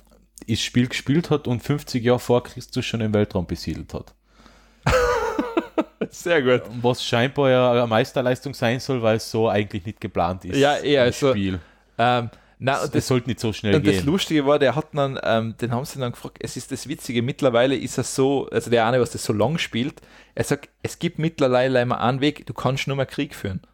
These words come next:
Speaker 2: Es geht nichts mehr anders. Also es ist so quasi, man ki-, es kommt man so vor wie in der realen Welt teilweise.
Speaker 1: Ja, ist
Speaker 2: Es endet irgendwie immer noch an, bei so den schlimmsten
Speaker 1: Alles im Krieg, äh, endet immer mit Krieg.
Speaker 2: Ja,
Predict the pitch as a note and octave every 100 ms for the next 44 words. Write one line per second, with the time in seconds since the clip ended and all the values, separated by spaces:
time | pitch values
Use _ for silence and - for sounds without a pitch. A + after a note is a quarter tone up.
0 | _ _ _ _ _ - - D#3 D#3 B2
1 | A#2 - G#2 G#2 G#2+ G#2 A2+ A#2 C3+ C#3
2 | - C3 B2+ A#2+ B2+ B2+ B2+ B2+ A#2 C#3+
3 | - - C#3+ C#3+ C3 A#2 C3 C3+ C3+ C3
4 | B2 A#2+ A#2+ G2+ G2 F#2+ G2 G2+ G2 G2+
5 | G2+ A2 G#2+ A2+ A#2+ A#2+ - - - -
6 | C3+ - D#3 E3 C#3+ - D#3+ D#3+ C3 C#3+
7 | D3+ - E3 D#3 C#3+ C#3+ - D3 C#3 C#3
8 | C#3+ C#3 C3 A2+ C2+ G#1+ C#2 _ _ _
9 | - _ _ _ - C3+ C3+ C3+ C3 B2
10 | C#3 C3 C3 C#3+ E3 - A2+ A#2+ B2+ C3
11 | C3 C3+ - C#3+ G2+ F#2+ F#2 E2 A2+ A#2
12 | C#3+ C3+ F2 F2 F2 - - F2+ D#2 A#2
13 | D3